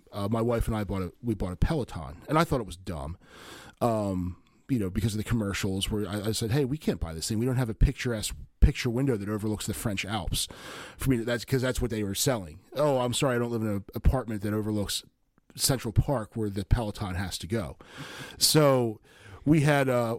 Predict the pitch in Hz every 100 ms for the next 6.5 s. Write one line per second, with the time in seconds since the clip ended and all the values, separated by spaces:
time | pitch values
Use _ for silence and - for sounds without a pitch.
0 | - 135 - 202 139 120 123 - - -
1 | - - 127 - 156 143 135 - 226 -
2 | 101 85 87 170 247 208 113 - 127 123
3 | 131 123 131 156 92 - 113 110 127 90
4 | - - - 95 - 131 147 131 - 135
5 | 131 156 143 170 139 113 101 104 123 117
6 | 120 113 107 104